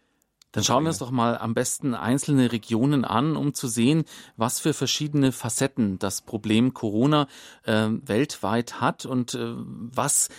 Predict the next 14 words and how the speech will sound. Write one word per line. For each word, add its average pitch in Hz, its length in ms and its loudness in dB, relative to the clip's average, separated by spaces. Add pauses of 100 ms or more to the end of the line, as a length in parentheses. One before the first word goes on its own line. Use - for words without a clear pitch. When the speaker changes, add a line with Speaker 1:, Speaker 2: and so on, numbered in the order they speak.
(140)
Speaker 1:
diese 131 220 0
Corona-Krise 127 800 0
ausgelöst 113 640 0
hat. 98 180 -4 (320)
Das - 160 -2
eine 160 380 4
sind 143 220 2
ja 131 220 4
tatsächlich 123 520 -10
die - 140 -10
Erkrankungen, 165 880 0 (400)
ähm, 117 300 2
die 123 120 0
natürlich 127 560 0